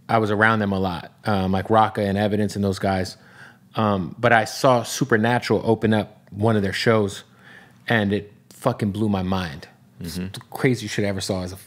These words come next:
Speaker 1: twelve-year-old kid watching Supernat
Speaker 2: Yeah.
Speaker 1: spin around and turn into Busta Rhymes and take people's I Ds and
Speaker 2: Yeah.
Speaker 1: fucking insane.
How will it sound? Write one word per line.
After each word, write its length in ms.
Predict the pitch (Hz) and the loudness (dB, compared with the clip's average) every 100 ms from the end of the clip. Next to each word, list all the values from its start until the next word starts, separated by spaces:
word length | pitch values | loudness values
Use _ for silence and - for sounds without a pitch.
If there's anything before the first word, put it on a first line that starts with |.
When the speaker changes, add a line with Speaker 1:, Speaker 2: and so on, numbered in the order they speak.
| _ - | _ -4
Speaker 1:
twelve-year-old 440 | 123 104 101 98 | -2 0 -2 -6
kid 320 | - 107 101 | -4 -4 -4
watching 300 | 92 101 - | -4 -4 -4
Supernat 560 | 98 117 110 101 104 98 | -6 -4 -2 -2 -2 -2
Speaker 2:
Yeah. 200 | 85 101 - - | -2 -4 -10 -14
Speaker 1:
spin 280 | - - 123 | -10 -2 0
around 320 | 117 110 110 | 2 2 2
and 120 | 104 95 - - | -2 -6 -14 -2
turn 220 | 135 123 | 2 4
into 140 | 113 | 4
Busta 300 | 92 104 - | 2 0 0
Rhymes 460 | 98 104 98 95 90 | -2 -2 -2 -6 -8
and 80 | - | -4
take 180 | - 95 | -2 0
people's 260 | 127 110 | -2 -2
I 140 | 104 104 | -2 -2
Ds 380 | 110 110 113 95 | 0 0 0 0
and 80 | |
Speaker 2:
Yeah. 500 | 87 92 98 - - - | -2 -2 4 4 2 -8
Speaker 1:
fucking 300 | - 214 175 | 2 4 4
insane. 540 | 156 131 175 143 107 | 2 4 4 4 2